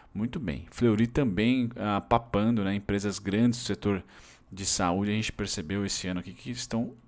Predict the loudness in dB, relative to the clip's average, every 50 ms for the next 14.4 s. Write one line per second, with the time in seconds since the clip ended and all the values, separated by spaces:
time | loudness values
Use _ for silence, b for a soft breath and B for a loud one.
0 | -20 -20 -20 -20 -20 -20 _ 0 0 0 0 0 0 0 0 0 0 -4 -6 -6
1 | -6 -6 -6 -6 -10 -8 0 2 2 2 4 4 2 0 0 -2 B B B B
2 | B B B B B -4 -4 -2 -2 -2 -2 -2 -2 0 2 2 0 0 -2 -6
3 | -6 -4 -4 -4 -4 -6 -10 B B B B B B -8 -6 -4 -2 -2 -2 -2
4 | -2 -2 -2 -2 -2 -4 B B B B B B -4 -4 -2 0 2 4 4 6
5 | 4 2 0 0 -2 -2 -2 2 2 2 4 2 0 -2 -6 -12 -16 -20 -20 _
6 | _ -20 _ _ _ _ -20 -20 -18 -18 -14 -6 -4 0 2 4 6 6 4 2
7 | 0 -2 -2 -2 -2 -4 0 2 2 2 2 -2 -6 -6 -4 -2 -2 0 0 0
8 | 2 4 4 4 4 2 0 -4 -8 -10 -6 -4 -4 -2 0 2 2 2 2 0
9 | 2 0 0 0 0 B B B B B B B B B -4 -4 -4 -4 -6 _
10 | -12 -8 -6 -2 0 2 2 4 4 4 2 0 -2 -2 -2 -2 -2 -2 B B
11 | B B B B _ 4 6 6 6 6 4 0 0 -2 -2 -2 0 0 0 0
12 | 0 0 2 6 8 8 8 8 8 6 4 4 2 0 2 4 4 6 6 4
13 | 4 4 2 0 0 0 0 0 0 2 2 2 2 2 2 4 4 4 2 0
14 | -6 -12 -8 -2 0 0 0